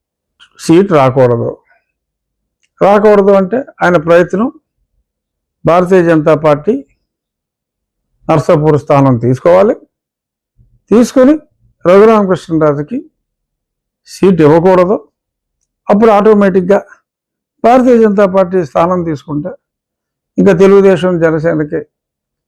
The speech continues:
సీటు ఉండదు కనుక ఆయన మనుషుల్ని పెట్టి అది చెయ్యాలి అని చెప్పి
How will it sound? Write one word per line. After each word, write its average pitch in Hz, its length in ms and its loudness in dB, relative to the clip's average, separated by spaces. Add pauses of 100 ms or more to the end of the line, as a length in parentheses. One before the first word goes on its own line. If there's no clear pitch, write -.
సీటు 156 280 0
ఉండదు 156 280 2
కనుక 147 280 -2 (1300)
ఆయన 226 200 2
మనుషుల్ని 202 460 0
పెట్టి 185 360 -4 (320)
అది 180 100 0
చెయ్యాలి 170 520 2
అని 156 180 -2
చెప్పి 151 440 -4